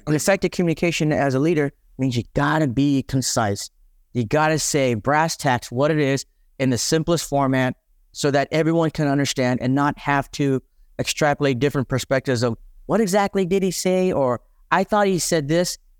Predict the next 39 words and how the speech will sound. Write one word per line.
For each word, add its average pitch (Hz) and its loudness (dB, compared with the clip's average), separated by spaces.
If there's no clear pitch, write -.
It's 156 -2
just 131 -2
very 147 2
simple 139 -2
and 143 0
very 151 2
easy 123 0
to 147 -2
understand. 123 0
And, 117 -2
and 127 0
that 147 2
means 156 0
you 135 0
gotta 135 2
break 147 0
it 135 0
down 139 2
from 120 -2
scientific 170 0
to 139 0
layman, 151 2
and 139 0
sometimes 147 0
layman 143 2
to 127 -2
scientific. 139 -2
But 131 2
as 131 0
you 156 2
said 135 0
earlier, 139 0
you 165 0
just 170 -2
have 175 0
to 165 2
understand 143 0
your 120 0
audience. 131 -2